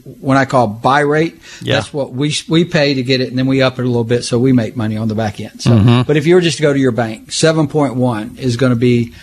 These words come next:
Speaker 1: like, the best you're gonna see right now
Speaker 2: Mm.
Speaker 1: for a boat. So, you know, it's the interest rate compared to, you know, two or three or four, you know, last year. It's a pretty big difference if you're buying a hundred, two hundred thousand dollar boat.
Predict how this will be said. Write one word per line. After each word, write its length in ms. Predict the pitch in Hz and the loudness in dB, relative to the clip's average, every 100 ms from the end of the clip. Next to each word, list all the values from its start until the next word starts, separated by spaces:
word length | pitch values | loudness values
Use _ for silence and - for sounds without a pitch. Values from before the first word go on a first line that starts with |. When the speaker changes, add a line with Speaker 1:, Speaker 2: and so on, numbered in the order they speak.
| - | -6
Speaker 1:
like, 160 | 127 123 | -2 -2
the 80 | 123 | 2
best 280 | 143 123 | 2 0
you're 100 | 123 | -4
gonna 180 | 113 104 | -4 -6
see 220 | 101 113 | -6 -4
right 220 | 104 98 98 | -6 -6 -10
now 240 | 92 - - - | -14 -16 -20 -8
Speaker 2:
Mm. 160 | 110 95 | -4 0
Speaker 1:
for 120 | 120 | 0
a 60 | 101 | 0
boat. 340 | 101 95 - _ - - _ | -6 -10 -16 _ -20 -20 _
So, 560 | - 143 131 131 123 - | 0 2 4 2 -2 -4
you 220 | 165 170 | 0 2
know, 320 | 147 120 120 - | 2 0 -4 -4
it's 320 | 156 135 - _ - | -2 -2 -4 _ -6
the 140 | 143 165 | 0 0
interest 300 | 165 160 160 | 0 -2 0
rate 200 | 143 - | 0 0
compared 360 | 131 135 131 | 0 2 2
to, 60 | 127 | 4
you 80 | 127 | 2
know, 300 | 113 113 - - - - | 2 -2 -8 -20 -16 0
two 140 | 151 | 2
or 80 | 135 | 2
three 340 | 156 135 135 | 2 2 4
or 60 | 123 | 2
four, 520 | 123 123 123 120 123 | 2 2 2 2 -2
you 120 | - 123 | -4 -2
know, 260 | 107 107 - | -2 -6 -12
last 400 | - 131 143 - | -4 0 0 -4
year. 220 | 107 104 - - - - _ - | -6 -8 -14 -20 -20 -20 _ -10
It's 120 | - | -4
a 40 | |
pretty 180 | - 190 | 0 2
big 200 | 156 131 | 2 2
difference 360 | 143 139 131 139 | 0 0 -2 -2
if 120 | 127 | -2
you're 100 | 127 | -2
buying 280 | 127 123 120 | 0 0 0
a 60 | 117 | 0
hundred, 320 | 120 117 110 | 2 0 0
two 120 | 131 | 0
hundred 200 | 120 113 | 2 0
thousand 300 | 113 107 104 | -2 -2 -2
dollar 220 | 104 101 | -2 -2
boat. 260 | 95 107 | -4 -6